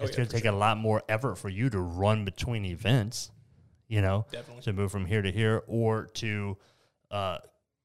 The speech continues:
Speaker 2: keep your heart rate in a, in an appropriate zone, like, while doing
Speaker 1: Right.
Speaker 2: reps or whatever. So it makes sense that, like, guys are trying to go back the other way. Who, I can't think of his damn name. The guy who won the mo-, the most World's Strongest Mans.
Speaker 1: Um, oh,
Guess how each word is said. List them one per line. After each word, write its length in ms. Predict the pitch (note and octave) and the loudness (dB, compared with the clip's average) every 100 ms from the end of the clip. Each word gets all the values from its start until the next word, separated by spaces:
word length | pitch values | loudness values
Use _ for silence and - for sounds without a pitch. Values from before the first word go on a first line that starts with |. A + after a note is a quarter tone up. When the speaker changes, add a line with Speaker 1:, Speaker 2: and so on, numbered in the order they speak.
| - | -14
Speaker 2:
keep 300 | - C#3 - | -6 -6 -4
your 160 | A2 F2+ | -4 2
heart 240 | B2+ D3+ | 2 2
rate 260 | G2+ F#2+ - | 0 0 -4
in 160 | G2 F#2 | -8 -4
a, 320 | F2 F2 - | -4 -6 -8
in 220 | G2 F#2 | -10 -8
an 160 | F2+ F#2 | -8 -8
appropriate 600 | F2+ - G#2 G2 F#2+ E2 | -4 2 2 2 -6 -4
zone, 260 | F#2+ G2 G2+ | -4 -4 -4
like, 160 | F#2 G2 | -8 -4
while 260 | G2 G2+ | 0 0
doing 600 | F2+ G#2 A#2+ G#2 E2+ F#2+ G2 _ - | -2 -2 0 0 -2 -8 -12 _ -16
Speaker 1:
Right. 160 | - - G2+ | -16 -16 -16
Speaker 2:
reps 400 | G2 F#2+ F2+ - | -4 -4 -2 -6
or 80 | E2+ | -6
whatever. 400 | E2 E2 D#2+ D#2 | -6 -6 -6 -8
So 100 | E2+ | -6
it 60 | A#2+ | 0
makes 200 | C#3+ - | 0 0
sense 280 | - A#2 G2+ | -2 -2 -2
that, 60 | |
like, 140 | F2+ E2+ | -6 -2
guys 280 | F2+ F2+ | -4 -4
are 80 | E2+ | -6
trying 300 | - F#2 E2+ | -8 -8 -6
to 180 | E2 E2 - - _ _ _ _ _ _ _ _ _ _ _ _ _ _ _ _ _ _ _ _ - | -10 -10 -16 -20 _ _ _ _ _ _ _ _ _ _ _ _ _ _ _ _ _ _ _ _ 2
go 140 | G#2+ | 4
back 240 | F#2+ F2 | 4 2
the 60 | F#2 | -2
other 100 | F#2+ | -2
way. 160 | F2 F2+ | -4 -2
Who, 80 | E3+ | -2
I 140 | - | -4
can't 260 | - D3 - | -6 -6 -4
think 200 | C#3 A#2 | -4 -4
of 40 | |
his 140 | F#2+ | -6
damn 320 | F#2+ G#2 G2 F#2 | -8 -6 -4 -2
name. 180 | G2+ F#2 | -2 -2
The 80 | A#2 | 4
guy 120 | D#3 | 8
who 100 | E3 | 8
won 160 | D3 C#3+ | 8 6
the 100 | A2 | 4
mo-, 160 | A2+ | 0
the 180 | A2 A2 | 0 2
most 320 | A#2 A#2 - | 4 2 0
World's 180 | F#2+ E2+ | -2 -2
Strongest 300 | F#2 E2+ D#2+ | -4 -4 -6
Mans. 340 | E2 D#2 D#2+ - _ _ _ _ _ _ _ - _ | -6 -8 -10 -14 _ _ _ _ _ _ _ -20 _
Speaker 1:
Um, 80 | C3+ | -12
oh, 640 | C3 A#2+ A2 A2 _ _ | -12 -12 -18 -20 _ _